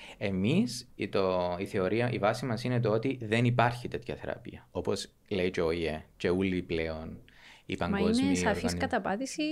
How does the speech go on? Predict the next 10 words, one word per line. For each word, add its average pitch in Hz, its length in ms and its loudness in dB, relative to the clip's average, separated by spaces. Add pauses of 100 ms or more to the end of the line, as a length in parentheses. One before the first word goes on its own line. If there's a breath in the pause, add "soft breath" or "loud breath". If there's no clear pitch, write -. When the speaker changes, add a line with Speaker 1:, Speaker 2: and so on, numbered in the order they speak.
(100)
Speaker 2:
βασικών 240 580 -4 (220)
ανθρωπίνων 226 640 -2
δικαιωμάτων. 196 460 -2
Speaker 1:
Ναι. 135 280 0 (240)
Speaker 2:
Ε, 202 100 -4 (720)
ας - 140 -4
ξεκινήσουμε 202 680 -2 (220)
Speaker 1:
Ναι. 92 340 -2 (400)
Speaker 2:
από 208 280 -4
εκεί. 190 460 -2